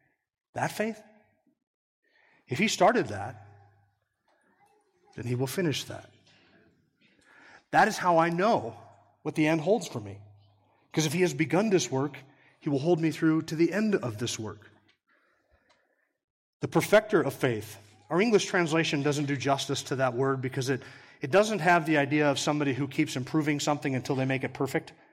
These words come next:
Right? If you're a perfecter of a golf swing, you might start off real horrible, and then by the time you get to the end, you've, you've perfected the golf swing, or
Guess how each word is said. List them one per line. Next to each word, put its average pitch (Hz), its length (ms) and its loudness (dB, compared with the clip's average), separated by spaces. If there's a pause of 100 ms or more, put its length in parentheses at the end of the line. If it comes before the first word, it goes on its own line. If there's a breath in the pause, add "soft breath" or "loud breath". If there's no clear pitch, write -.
(500 soft breath)
Right? 156 140 0
If 151 100 -6
you're 160 120 4
a 143 80 4
perfecter 170 500 0
of 139 120 2
a 135 40 -2
golf 147 260 4
swing, 156 360 -2
you 123 80 -2
might 135 180 0 (260 loud breath)
start 147 280 2
off 147 180 4
real 147 120 2
horrible, 156 480 2
and 131 120 -4
then 135 120 -2
by 131 120 2
the 123 60 -4
time 151 280 -2
you 139 60 -2
get 139 180 0
to 147 80 -6
the 135 160 -2
end, 143 320 -2
you've, 139 220 -6
you've 143 100 -6
perfected 147 460 -2
the 135 80 -4
golf 143 240 2
swing, 147 380 -4
or 123 100 -2